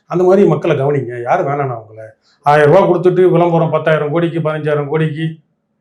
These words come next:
பத்து கோடி செலவில், பத்து கோடிக்கு எப்படிங்க ஒரு முதியோர்களுக்கான சோலையை பத்து தலைநகரங்கள்ல, பத்து மா-, மா-, மா-, மா-, மாவட்டங்கள்ல, மாநகரங்கள்ல நடத்துறோம்னு போடுறாங்க?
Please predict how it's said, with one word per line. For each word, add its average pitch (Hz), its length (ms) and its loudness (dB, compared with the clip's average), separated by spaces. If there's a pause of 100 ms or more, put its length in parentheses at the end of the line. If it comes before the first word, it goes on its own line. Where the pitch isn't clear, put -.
(320)
பத்து 151 240 0
கோடி 151 200 0
செலவில், 185 460 4
பத்து 160 240 -4
கோடிக்கு 190 360 0
எப்படிங்க 170 320 -2
ஒரு 139 160 0
முதியோர்களுக்கான 147 600 -4
சோலையை 135 480 -4 (360)
பத்து 151 260 -2 (300)
தலைநகரங்கள்ல, 147 680 -2
பத்து 147 260 -4
மா-, 156 200 0
மா-, 139 180 -6
மா-, 139 220 -4
மா-, 135 260 -8
மாவட்டங்கள்ல, 139 580 -6 (560)
மாநகரங்கள்ல 147 580 0
நடத்துறோம்னு 139 460 -8
போடுறாங்க? 117 280 -20